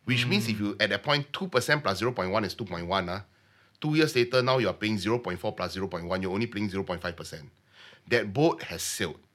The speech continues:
Speaker 1: Because those who dare to take sibor during the high, believing it would drop,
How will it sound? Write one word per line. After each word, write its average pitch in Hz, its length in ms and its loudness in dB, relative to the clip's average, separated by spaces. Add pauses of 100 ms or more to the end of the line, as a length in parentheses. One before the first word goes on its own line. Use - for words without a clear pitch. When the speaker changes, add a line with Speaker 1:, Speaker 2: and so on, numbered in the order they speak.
(380)
Speaker 1:
Because 120 420 2
those 170 300 2
who 104 120 -4
dare 135 300 6
to 101 100 -2
take 117 200 -4
sibor 113 420 2
during 113 240 0
the 87 80 0
high, 107 260 4
believing 101 600 -2
it 87 100 -8
would 82 140 -10
drop, 120 440 2